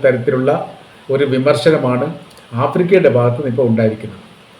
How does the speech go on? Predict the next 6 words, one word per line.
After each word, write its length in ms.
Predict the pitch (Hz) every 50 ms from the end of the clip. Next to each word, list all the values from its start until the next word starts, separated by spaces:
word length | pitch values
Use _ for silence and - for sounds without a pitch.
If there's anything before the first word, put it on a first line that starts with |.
| - - - - - - - - - - -
ലോകത്തുള്ള 480 | 123 139 156 156 165 170 - 170 170 165
എല്ലാ 400 | 151 147 156 165 180 180 180 170
നിയമ 280 | 160 160 165 170 175 175
സംവിധാനങ്ങളും 880 | 170 175 160 147 156 165 165 165 170 165 165 165 160 160 165 175 170 170
രാഷ്ട്രഭരണാധികാരികളും 1500 | 160 147 156 151 156 - 165 156 151 147 151 160 160 165 165 160 165 165 160 156 156 156 156 156 156 156 165 165 160
എല്ലാം 400 | 127 131 135 147 147 127 113 110